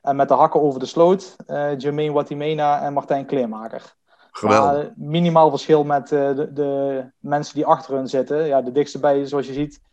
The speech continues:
Speaker 1: en ik zal het nou zeggen, is Ryan Joyce. Die staat vijfhonderd pond achter Martijn Kleermaker.
Speaker 2: Oké.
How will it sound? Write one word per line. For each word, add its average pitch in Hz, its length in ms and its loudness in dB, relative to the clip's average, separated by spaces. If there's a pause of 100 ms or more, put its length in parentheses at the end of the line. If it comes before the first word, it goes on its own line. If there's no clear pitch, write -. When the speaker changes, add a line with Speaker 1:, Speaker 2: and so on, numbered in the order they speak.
(240)
Speaker 1:
en 135 280 -4
ik - 80 -18
zal 131 160 4
het 135 80 -4
nou 131 140 2
zeggen, 151 280 2
is 139 120 -2
Ryan 139 260 4
Joyce. 143 240 0
Die - 120 -14
staat 143 180 -4
vijfhonderd 143 460 0
pond 156 200 -4
achter 147 280 -2
Martijn 135 280 -2
Kleermaker. 135 640 0 (220)
Speaker 2:
Oké. 104 400 0